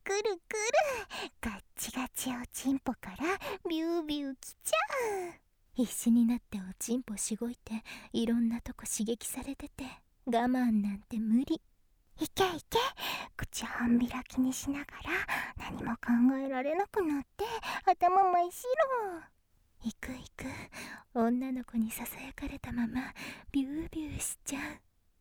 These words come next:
Speaker 1: 出せ出せ。両耳からささやかれたまま、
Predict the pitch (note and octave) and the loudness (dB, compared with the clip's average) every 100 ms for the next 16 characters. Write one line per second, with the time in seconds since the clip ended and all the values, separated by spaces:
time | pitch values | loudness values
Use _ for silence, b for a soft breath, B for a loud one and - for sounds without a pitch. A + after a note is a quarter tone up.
0 | _ _ _ - D#4+ - A#3+ - - A4+ | _ _ _ -2 -2 -2 -10 -10 -4 0
1 | - A4 - B B B - C#4 C4 C4+ | 0 0 -2 B B B 0 4 6 6
2 | C#4 C#4+ - C#4+ D4 D4 D4 - D4+ D#4 | 6 4 -2 -8 -8 -6 -6 -6 -6 -6
3 | E4+ E4 - C4 A#3+ | -8 -8 -4 -2 -2